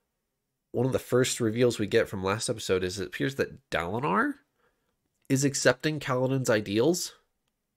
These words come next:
I'd have to go back and read, but I don't think that was, that certainly wasn't the case before Dalinar was a bondsmith, was it? Somebody else was accepting. Or maybe the Stormfather was accept-, I don't remember. Um,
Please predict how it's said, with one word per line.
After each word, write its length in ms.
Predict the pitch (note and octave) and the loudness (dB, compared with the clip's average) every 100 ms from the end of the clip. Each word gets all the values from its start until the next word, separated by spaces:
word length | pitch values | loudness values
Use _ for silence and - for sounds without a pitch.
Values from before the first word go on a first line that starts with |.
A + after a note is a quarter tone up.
| _ _ _ | _ _ _
I'd 160 | - C3+ | 2 4
have 160 | D3 - | 2 2
to 80 | |
go 80 | C#3+ | 2
back 220 | C#3+ C#3 C#3 | 4 4 2
and 120 | A2 | 0
read, 320 | A2+ C3 G#2+ | 2 2 2
but 200 | G#2+ G2+ | 4 4
I 60 | G#2+ | 2
don't 220 | D3+ F3+ | 0 -2
think 160 | F3 D#3 | -4 2
that 140 | C3+ | 2
was, 120 | C3 - _ | 2 -6 _
that 180 | A2 G#2+ | -6 -2
certainly 260 | F#3+ D#3 | 0 0
wasn't 160 | A#2+ A2+ | 0 0
the 60 | G#2 | -2
case 240 | - G#2 | -2 -2
before 380 | - F#2+ A#2+ G#2+ | -2 -2 2 2
Dalinar 420 | G2+ G2+ G2 F#2 F2+ | 2 0 0 -2 -2
was 280 | F#2 F2+ | -2 -2
a 360 | F2+ F2 E2+ E2 _ _ | -2 -2 -4 -6 _ _
bondsmith, 680 | G2+ A2+ D#3+ D#3+ - - - | -4 -2 -2 -4 -8 -12 -8
was 140 | F2 G2 | -4 -2
it? 100 | A#2+ | -4
Somebody 300 | - A#2 G#2+ | -4 -4 0
else 260 | F2+ G#2+ - | 2 2 0
was 120 | F2+ | -6
accepting. 560 | - - F2 - - - _ _ _ _ _ _ _ _ - | -4 -2 -2 -6 -10 -12 _ _ _ _ _ _ _ _ -6
Or 100 | A2 | -2
maybe 220 | A#2 A2+ | 0 2
the 80 | G2 | 0
Stormfather 500 | - A2+ C3+ D3 D3 | 0 -2 0 0 2
was 140 | D3+ D#3 | 0 -2
accept-, 320 | - E3 - | -6 -8 -6
I 80 | - | -4
don't 120 | G#2 | -4
remember. 320 | C#2 C#2+ - - - - - - _ - | -6 -12 -12 -16 -20 -20 -20 -20 _ 2
Um, 460 | A#2+ G#2+ F2 - | 2 4 0 -6